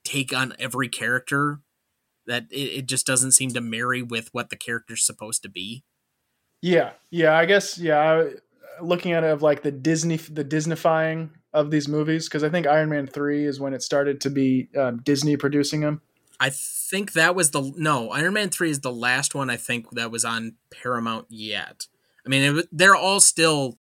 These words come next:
Speaker 1: under the auspices of Marvel Studios as the creative engine, but as far as the distribution partner, that w-, I think is the last Paramount Plus one, 'cause I think Dark World was the first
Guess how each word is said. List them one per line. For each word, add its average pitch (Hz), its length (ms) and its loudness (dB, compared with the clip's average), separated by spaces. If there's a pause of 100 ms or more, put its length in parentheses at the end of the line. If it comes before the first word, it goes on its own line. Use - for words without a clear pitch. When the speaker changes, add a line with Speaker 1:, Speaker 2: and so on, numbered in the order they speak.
(260)
Speaker 1:
under 151 340 2
the 120 500 -2 (180)
auspices 131 720 0
of 120 340 -6 (260)
Marvel 127 320 2
Studios 131 520 2
as 113 140 -2
the - 80 -8
creative 117 800 -6 (160)
engine, 165 540 -2 (240)
but 131 140 2
as 127 180 2
far 139 200 6
as 123 100 0
the 123 100 -6
distribution 123 1040 -4 (280)
partner, 160 560 -2 (340)
that 123 340 2
w-, 131 120 -8
I 135 60 -2
think 131 220 -2
is 117 140 0
the 117 100 -4
last 113 340 -2
Paramount 113 440 -4
Plus - 280 -4
one, 95 160 -12
'cause 104 160 -14
I 107 80 -8
think 165 280 -8
Dark 120 320 -2
World 110 260 -4
was 110 160 -6
the 107 100 -14
first - 480 -6